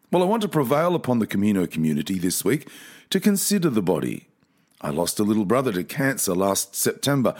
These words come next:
and cancer has touched my life deeply. Leo was just forty-nine years old, or forty-nine years young. And I like to think I can lend a hand where I can to help raise awareness of cancer prevention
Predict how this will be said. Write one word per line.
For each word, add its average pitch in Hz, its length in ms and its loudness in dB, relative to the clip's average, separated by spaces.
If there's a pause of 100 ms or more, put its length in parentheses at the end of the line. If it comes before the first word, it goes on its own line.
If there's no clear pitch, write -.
(240)
and 139 160 -4
cancer 98 360 -2
has 107 180 -2
touched - 360 -4
my 104 140 2
life 98 460 -2 (160)
deeply. - 480 -4 (340)
Leo 139 240 2
was 120 160 -2
just 127 300 -2 (240)
forty-nine 120 680 2
years 107 220 2
old, 143 400 0 (320)
or 85 100 -18
forty-nine 104 640 0
years 107 300 0
young. 135 480 -2 (1160)
And 151 160 0
I 165 100 2
like 165 200 0
to 175 100 -2
think 196 240 0
I 160 100 2
can 139 200 0
lend 143 220 2
a 127 100 2
hand 135 380 2
where 104 160 4
I 98 100 2
can 101 540 -2 (420)
to 90 140 -4
help 85 340 -4 (100)
raise 123 320 2
awareness 123 540 0
of 95 140 -2
cancer 85 420 -2
prevention 110 640 -2